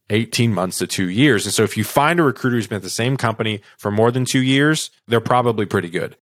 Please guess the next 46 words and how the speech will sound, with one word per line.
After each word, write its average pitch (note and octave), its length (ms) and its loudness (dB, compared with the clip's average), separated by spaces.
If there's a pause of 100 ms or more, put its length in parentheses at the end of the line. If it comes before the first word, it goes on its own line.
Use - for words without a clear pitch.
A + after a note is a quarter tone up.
We're A2+ 140 2
heavily A#2 400 0
commissioned. C#3 680 -2
Most B2 300 2
of C3 60 0
my A#2 100 2
compensation A2+ 640 0
is F#2 80 -8
based G2+ 240 -2
off F#2 160 -2
commission. - 540 -6
And G#2 120 -6
so A#2 180 2
if G#2 100 -4
a A2+ 40 2
recruiter B2+ 400 4
is G#2+ 120 0
not A#2 160 0
really G#2 180 2
good G2+ 160 0
at F#2 60 -2
their F2 100 0
job, A#2+ 400 2
they G2+ 80 -2
have A2+ 220 -2
to - 120 -8
bounce G2+ 600 -2
around F#2+ 300 -2
to G2+ 100 -10
make F#2 180 -6
the - 80 -8
base F2+ 380 -6
raise, E2+ 580 -6
right? G2+ 320 2 (560)
Um, C3+ 300 2
so D#3+ 100 0
what E3+ 80 6
I F#3 80 4
would E3+ 80 0
do, C3+ 140 2
I'd C3 100 4
get C#3 120 4
on E3 120 4
LinkedIn, A#2+ 380 -2
search D3+ 420 2
that, A#2+ 380 -2